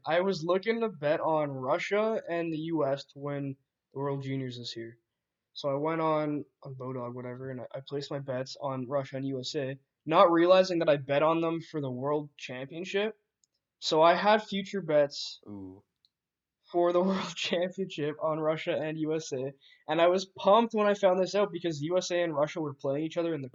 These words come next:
Speaker 1: I think it was the quarterfinals this
Speaker 2: Yeah,
Speaker 1: week.
Speaker 2: you're right, yep.
Speaker 1: Um, Russia ended up beating U S A, went on to play Finland, and I found out this morning that Russia lost, and
Speaker 2: <laughs>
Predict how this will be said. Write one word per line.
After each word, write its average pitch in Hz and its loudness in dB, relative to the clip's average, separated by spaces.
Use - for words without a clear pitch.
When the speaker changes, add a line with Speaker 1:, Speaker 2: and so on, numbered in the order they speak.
Speaker 1:
I 143 -6
think 156 -8
it 151 -6
was 143 -10
the 131 -20
quarterfinals 165 -8
this 110 -8
Speaker 2:
Yeah, 104 -4
Speaker 1:
week. 190 -6
Speaker 2:
you're 95 -12
right, 95 -14
yep. 107 -10
Speaker 1:
Um, 135 -4
Russia 190 4
ended 180 2
up 147 -6
beating 151 -4
U 139 -4
S 131 -8
A, 131 -6
went 170 0
on 170 2
to 160 -10
play 160 0
Finland, 156 -4
and 139 -4
I 139 -4
found 147 -4
out 143 -2
this 143 -12
morning 139 -6
that 123 -8
Russia 131 -10
lost, 151 -2
and 131 -10
Speaker 2:
<laughs> 302 -10